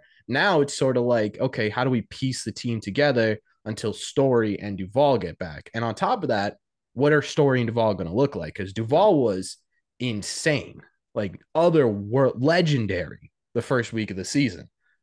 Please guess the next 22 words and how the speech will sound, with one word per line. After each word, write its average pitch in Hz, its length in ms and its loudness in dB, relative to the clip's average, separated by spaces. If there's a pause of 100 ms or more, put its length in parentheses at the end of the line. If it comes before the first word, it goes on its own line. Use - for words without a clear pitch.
(840)
What 160 140 6
are - 20 8
the 160 80 6
chances 147 320 2
he 143 100 2
comes 123 240 0
back 117 280 2
and 113 60 -4
he 104 60 -4
co-, 110 220 -2
goes 117 280 0
back 107 300 -2
on 104 80 -2
the 98 80 -4
legendary, 98 720 -2 (680)
um, 87 520 -8 (100)
pace, - 480 -4 (380)
right? 98 200 -4
It's 131 140 -2
probably 156 480 4
not 131 340 0
fantastic, 127 720 -4